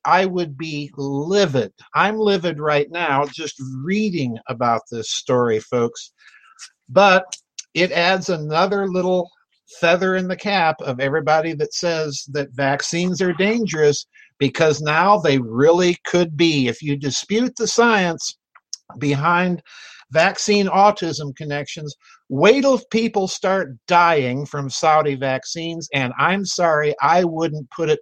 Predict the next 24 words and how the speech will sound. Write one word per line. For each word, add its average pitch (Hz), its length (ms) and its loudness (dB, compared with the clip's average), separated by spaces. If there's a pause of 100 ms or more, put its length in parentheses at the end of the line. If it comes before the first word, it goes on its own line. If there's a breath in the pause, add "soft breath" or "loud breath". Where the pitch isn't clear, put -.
past - 480 -2
them. 127 220 -4 (600 loud breath)
I 156 200 2
wouldn't 185 360 -2
put 170 160 -6
it 156 140 -8
past 151 380 -2
them 143 280 -8
at 127 180 -2
all. 117 440 -4 (500 soft breath)
This 160 420 2
is 214 200 0
insanity, 156 880 -4 (100)
folks, 123 480 -6 (460)
and 139 120 0
it's 139 180 -4
time 180 400 2
to - 100 -6
throw 180 720 2
these 156 500 -6 (140)
people 147 480 -2 (140)
out 131 280 4 (140)
of 127 240 -2
power. - 480 0